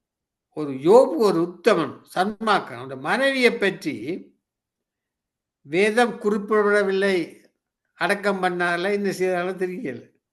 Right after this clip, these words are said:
அவள் பேசியது ஒரு, ஒரு முறைதான். ஆனாலும் எத்தனை கடினமான வார்த்தைகள் அவை. அவருடைய உள்ளம்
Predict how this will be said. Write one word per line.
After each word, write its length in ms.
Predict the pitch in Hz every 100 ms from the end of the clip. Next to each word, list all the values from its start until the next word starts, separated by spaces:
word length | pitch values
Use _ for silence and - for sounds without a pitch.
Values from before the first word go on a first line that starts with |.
| _ _ _ _ _ _ _ _ _ _ _ _ _ _ _ _ _ _ _ _ _ _ _ _ _ _ _ -
அவள் 240 | 170 170
பேசியது 960 | 170 196 247 247 - 262 262 269 254 -
ஒரு, 560 | 185 196 247 240 208 175
ஒரு 240 | 190 185
முறைதான். 500 | 185 185 170 156 139
ஆனாலும் 420 | 156 170 170 160
எத்தனை 680 | 156 190 - - 277 269 240
கடினமான 560 | - 190 220 226 220 202
வார்த்தைகள் 600 | 170 185 190 - 226 170
அவை. 340 | 156 143 123 - _ _ _ _ _ _ _
அவருடைய 380 | 160 180 180
உள்ளம் 760 | 170 220 269 262 262 247 - -